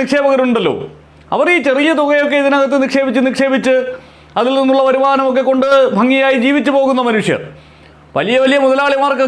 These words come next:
കൃത്യമായി അറിയാം. നമ്മളത് പറഞ്ഞതാണ്, ഈ ഓഹരി വിപണിയിൽ എക്സിറ്റ് പോളുകൾ വന്നതിന് പിന്നാലെ ഉണ്ടായ ആ ഉണർവിനെക്കുറിച്ച്. ആദ്യത്തെ ഒറ്റ മണിക്കൂറിൽ തന്നെ ഒന്ന് പോയിന്റ് ആറ്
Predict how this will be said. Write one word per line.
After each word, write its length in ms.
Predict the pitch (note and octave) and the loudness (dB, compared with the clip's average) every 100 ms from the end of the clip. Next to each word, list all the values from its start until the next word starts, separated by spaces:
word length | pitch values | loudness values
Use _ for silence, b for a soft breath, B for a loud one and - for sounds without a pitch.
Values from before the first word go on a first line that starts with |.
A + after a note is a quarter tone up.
| B3 | -2
കൃത്യമായി 460 | A#3 C#4+ C#4+ C#4+ C4 | -2 0 2 2 0
അറിയാം. 200 | B3+ G3+ | 0 0
നമ്മളത് 360 | F#3 A#3+ B3+ C4 B3+ | -2 0 0 0 0
പറഞ്ഞതാണ്, 480 | G3 A#3 B3+ B3 F#3+ G3 | -2 0 0 0 0 0
ഈ 40 | A3+ G3 | 0 2
ഓഹരി 240 | G#3+ B3+ | 0 0
വിപണിയിൽ 380 | B3 B3 B3 B3 A3+ - B B B B B - - | 0 0 0 -2 -4 -10 B B B B B -10 -8
എക്സിറ്റ് 280 | D#3 C4+ G3+ | -4 -4 -2
പോളുകൾ 320 | B3+ B3+ B3+ B3 | 0 0 2 0
വന്നതിന് 340 | A#3 B3+ B3+ G#3+ | 0 0 -2 -2
പിന്നാലെ 360 | A#3 B3 B3 B3+ | 0 0 0 0
ഉണ്ടായ 320 | A#3+ A#3+ A#3+ A#3+ A#3+ | 0 0 0 0 2
ആ 60 | A3+ A3 | 2 2
ഉണർവിനെക്കുറിച്ച്. 680 | A3 B3 B3+ A#3+ G3+ F#3+ D#3 - B2 | 0 0 0 0 0 0 -2 0 0
ആദ്യത്തെ 340 | G3+ A#3 C4 C4 A3 | 0 0 0 0 0
ഒറ്റ 280 | G#3 A3 - C#4 | -2 -4 -2 0
മണിക്കൂറിൽ 480 | A#3+ A#3+ C4+ C4+ C4+ B3+ | 0 -2 0 0 0 -2
തന്നെ 220 | B3 A#3 C3+ - - b b b b b b - | -2 -2 -4 -12 -20 b b b b b b -4
ഒന്ന് 200 | D3 A#3 C4+ C4 | 0 2 2 2
പോയിന്റ് 340 | C4+ C4+ B3+ A3+ | 2 2 2 2
ആറ് 160 | B3+ C#4 | 2 2